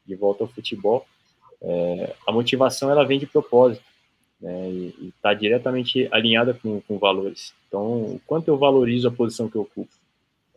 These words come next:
né? O quanto que eu, é, é, valorizo a camisa que eu visto, o quanto eu valorizo o torcedor que paga o ingresso pra ir me assistir, né? Tudo isso tem um peso muito grande e quem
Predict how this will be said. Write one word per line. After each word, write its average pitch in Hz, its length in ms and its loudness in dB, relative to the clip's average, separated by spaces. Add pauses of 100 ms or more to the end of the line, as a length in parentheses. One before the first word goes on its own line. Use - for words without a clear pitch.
(480)
né? 98 220 -4
O 98 80 -6
quanto 127 320 -2 (160)
que - 120 0
eu, 127 420 6 (500)
é, 98 540 2
é, 92 60 -4
valorizo 123 600 4
a 127 60 0
camisa 123 420 0
que 120 100 -6
eu 104 200 -4
visto, - 260 -10 (500)
o - 40 -14
quanto 143 180 -2
eu 151 100 4
valorizo 139 640 4
o 123 60 0
torcedor 123 580 2
que 131 140 -6
paga 123 260 4
o 123 60 2
ingresso 117 440 2
pra 117 160 2
ir 123 60 2
me 127 80 2
assistir, 113 560 -6 (720)
né? 92 280 -8 (280)
Tudo 120 220 2
isso 135 180 2
tem 135 100 4
um 123 100 2
peso 127 260 4
muito 120 260 2
grande 120 460 0 (480)
e 87 60 -10
quem 123 640 0